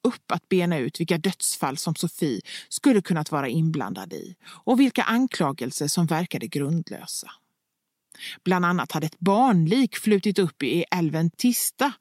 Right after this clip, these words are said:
under vintern och detta satte folk nu i samband med Sofie. Men detta verkade sig snart vara helt grundlösa rykten. Ett av alla vittnen togs på extra stort allvar.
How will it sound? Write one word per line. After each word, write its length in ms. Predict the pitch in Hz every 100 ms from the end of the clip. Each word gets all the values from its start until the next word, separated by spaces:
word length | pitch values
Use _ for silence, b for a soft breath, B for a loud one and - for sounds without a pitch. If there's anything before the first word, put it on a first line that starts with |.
| B B B
under 280 | 226 214
vintern 600 | 196 160 156 - 120 123 175 b b b b
och 140 | 214
detta 400 | 196 262 - -
satte 260 | 311 311 302
folk 280 | - 170 -
nu 140 | 170
i 40 | 151
samband 480 | - 175 170 147
med 140 | 147 143
Sofie. 640 | 165 - - 262 131 175 - _ _ _ B B 180
Men 120 | - 175
detta 280 | 175 185
verkade 380 | 170 170 - 160
sig 160 | 170 165
snart 400 | - 151 147 -
vara 140 | 160
helt 520 | 165 - 269 233 202
grundlösa 760 | - 175 185 165 131 98 - 131
rykten. 580 | 104 - - - 190 175 _ _ _ _ _ _ _ _ _ -
Ett 420 | 311 - - - - _
av 140 | 220
alla 200 | 214 196
vittnen 520 | 151 170 - - - 170
togs 320 | - 240 -
på 100 | -
extra 420 | 220 - - -
stort 320 | 156 - 123 -
allvar. 560 | 131 151 82 147 185